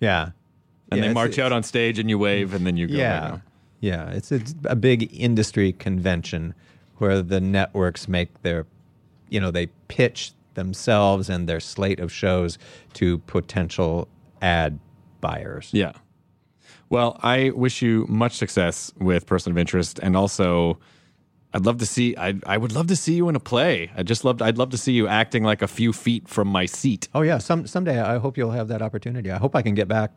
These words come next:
Speaker 1: on the stage, you know, before I forget how to do it.
Speaker 2: It is an interesting kind of back, like, oh, T V's good, the exposure's good, the money is unbeatable,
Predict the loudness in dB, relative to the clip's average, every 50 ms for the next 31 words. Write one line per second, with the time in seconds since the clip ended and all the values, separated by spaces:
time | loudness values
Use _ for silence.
0 | -16 _ -10 -6 -4 -2 -2 -2 -4 -2 0 0 0 2 0 -2 -4 -6 -12 -18
1 | _ _ _ _ -8 -6 -4 -4 -2 -2 -2 0 2 2 2 2 2 0 0 0
2 | 0 0 0 0 0 0 0 0 0 0 -2 -2 -6 -10 -18 -18 -18 -8 -2 -2
3 | 0 0 2 2 2 2 2 0 0 -2 0 0 0 0 0 0 0 0 0 0
4 | 0 0 0 0 0 0 0 2 0 0 0 0 0 2 2 0 0 -2 -2 0
5 | 0 2 2 2 2 0 2 2 2 2 2 0 0 0 0 0 0 0 0 0
6 | 0 2 2 0 -2 -2 0 0 2 2 2 2 0 0 0 2 2 2 2 2
7 | 2 2 2 0 0 0 0 0 0 0 0 0 2 2 0 2 2 2 0 0
8 | -2